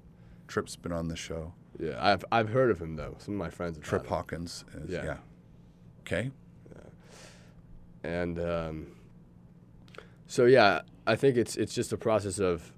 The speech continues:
Speaker 2: of not only going to classes like that for us, um, but also reading books like, uh, The Lean Startup and
Speaker 1: Yep, sure.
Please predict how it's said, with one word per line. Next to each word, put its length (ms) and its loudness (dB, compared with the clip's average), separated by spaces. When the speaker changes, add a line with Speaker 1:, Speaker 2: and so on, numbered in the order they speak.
Speaker 2:
of 440 -4
not 180 4
only 320 2
going 260 2
to 60 -2
classes 460 -2
like 280 -4
that 240 -2
for 220 -6
us, 320 -4
um, 260 0
but 220 0
also 720 0
reading 340 -2
books 340 -4
like, 380 -6
uh, 40 -18
The 120 -4
Lean 280 -2
Startup 680 0
and 480 -8
Speaker 1:
Yep, 160 -2
sure. 360 -6